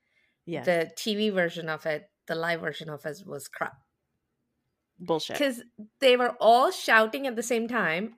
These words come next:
Speaker 2: and wha-,
Speaker 1: Mm-hmm.
Speaker 2: just as they were bleeping one person,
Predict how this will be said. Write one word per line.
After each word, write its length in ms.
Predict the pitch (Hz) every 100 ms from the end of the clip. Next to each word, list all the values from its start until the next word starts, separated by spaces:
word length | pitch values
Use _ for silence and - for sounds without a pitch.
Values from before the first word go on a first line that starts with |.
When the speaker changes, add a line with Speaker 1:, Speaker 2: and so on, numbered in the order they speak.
| -
Speaker 2:
and 340 | 214 208 202
wha-, 280 | 196 202 208 -
Speaker 1:
Mm-hmm. 240 | 196 190 175
Speaker 2:
just 320 | - 262 262
as 140 | - 269
they 100 | 262
were 140 | 247
bleeping 720 | 214 190 220 233 226 240 214
one 340 | 202 196 214 247
person, 560 | - 220 208 220 208